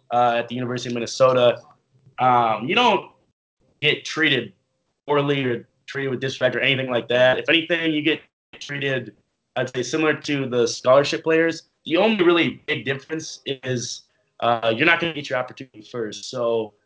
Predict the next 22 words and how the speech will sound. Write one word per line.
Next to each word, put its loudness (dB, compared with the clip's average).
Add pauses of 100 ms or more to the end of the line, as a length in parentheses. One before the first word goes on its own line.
(320)
uh, 0
when, 0 (540)
you -8
know, 0
you 2
get 2
into -8
fall 4
camp, -2 (280)
training -4
camp, -2 (480)
uh, 2
and 0
you 0
start 4
doing -2
scrimmages, 2
like, -6
you -12
get -4
the -4
ones 2